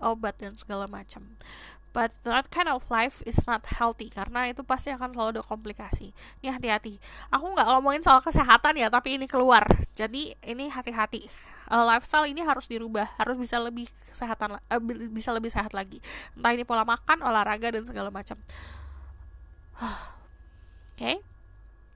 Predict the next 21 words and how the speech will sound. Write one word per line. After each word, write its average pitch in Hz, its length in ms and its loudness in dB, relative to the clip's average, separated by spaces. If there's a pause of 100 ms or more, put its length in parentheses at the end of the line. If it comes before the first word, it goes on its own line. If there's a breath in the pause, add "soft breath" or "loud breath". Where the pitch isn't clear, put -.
(420)
Di 214 100 -14
sini 269 240 -2
ada 269 80 0
Ten 262 240 -6
of 208 160 -12
Cups. - 400 -8
Ten 240 160 0
of 247 80 -2
Cups 247 320 -6
itu 294 160 -4
keharmonisan, 233 960 -4 (320 loud breath)
kebahagiaan 226 960 0
di 226 80 -10
keluarga 214 400 -2
kamu. 202 400 -8 (480 loud breath)
Kemarin 302 480 4
yang 262 240 -4
memang 247 240 -4
lagi 226 320 -6
dalam 220 320 -2
keadaan 214 640 -2